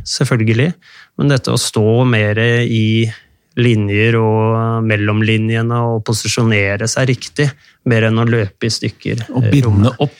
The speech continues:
Speaker 2: motstanderen gjennom å stå, egentlig.
Speaker 1: Riktig. Eh, men det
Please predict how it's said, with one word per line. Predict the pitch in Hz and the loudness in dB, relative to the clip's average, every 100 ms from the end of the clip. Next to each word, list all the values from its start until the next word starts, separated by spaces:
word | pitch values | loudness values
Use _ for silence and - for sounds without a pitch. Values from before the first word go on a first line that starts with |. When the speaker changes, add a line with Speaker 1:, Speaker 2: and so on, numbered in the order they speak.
| 160 | 0
Speaker 2:
motstanderen | 135 - 117 113 143 | 0 0 2 2 2
gjennom | 143 117 120 | 2 2 0
å | 131 | -2
stå, | - 127 147 190 | 0 2 2 2
egentlig. | 170 131 131 196 | 2 2 0 2
Speaker 1:
Riktig. | 160 135 - - - - - - - _ _ _ - | 0 0 -2 -4 -4 -6 -8 -14 -20 _ _ _ -4
Eh, | 143 139 135 | 0 2 4
men | 151 | 4
det | 170 | 2